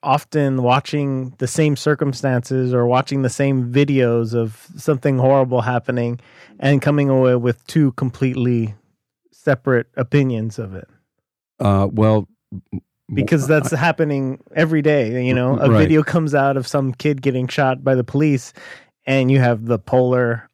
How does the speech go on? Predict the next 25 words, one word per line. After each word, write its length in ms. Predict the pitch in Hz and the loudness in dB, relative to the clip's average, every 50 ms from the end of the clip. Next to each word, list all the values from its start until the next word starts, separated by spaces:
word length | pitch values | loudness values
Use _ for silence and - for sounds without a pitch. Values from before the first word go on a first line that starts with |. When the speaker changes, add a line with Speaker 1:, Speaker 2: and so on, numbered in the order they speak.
| - | -4
Speaker 1:
opposite 640 | - 117 113 - - 110 - - 123 113 110 - - _ _ _ _ _ _ _ _ - | -2 -2 -2 -2 -6 -8 -6 -4 -4 -2 -4 -4 -8 _ _ _ _ _ _ _ _ 0
reactions 640 | 139 139 139 131 131 151 - - 127 110 107 - - | 2 4 4 4 2 0 -2 -6 -10 -12 -12 -10 -10
to 100 | - 101 | -10 -10
it. 180 | 82 - - - _ _ - | -10 -12 -16 -20 _ _ 0
Speaker 2:
Right. 340 | 120 120 120 110 101 - - | 2 4 4 4 4 2 0
Well, 380 | - 110 117 123 120 113 107 95 90 - _ - - _ - - - - | 0 2 2 4 4 4 2 0 -4 -10 _ -20 -20 _ -20 -10 -4 -2
uh, 260 | 101 101 92 95 - - | 0 0 0 0 -2 0
we 200 | - 120 147 160 - | 2 2 2 2 0
c-, 80 | - - | -4 -6
we 200 | - 123 151 190 | -2 0 0 0
can, 360 | 190 - 185 202 190 170 135 - - | -2 -2 -2 -2 0 -2 -2 -4 -4
uh, 160 | 123 120 123 - - 320 | -2 -2 -2 -4 -8 -12
you 180 | 330 165 147 156 | -6 -2 -2 0
know, 320 | 160 151 143 147 147 123 | 0 2 0 0 0 0
I, 180 | 120 123 127 - - | 0 -2 -2 -2 -2
I 120 | 127 139 | 0 -2
think 260 | 131 - 185 180 147 | 0 0 -2 -4 -2
the 80 | - 127 | -4 -2
people 340 | - - 147 143 - 147 135 | 0 2 2 2 2 0 -2
that 160 | 117 110 107 | 0 0 0
it 140 | 107 104 104 | 0 0 -2
affects 400 | 101 95 - - 120 117 - - | -4 -4 -2 -2 -2 -2 -2 -4
a 60 | - | -2
lot 220 | 98 98 101 101 - | -2 0 0 0 0
more 260 | 107 110 113 123 - | 0 0 0 0 -2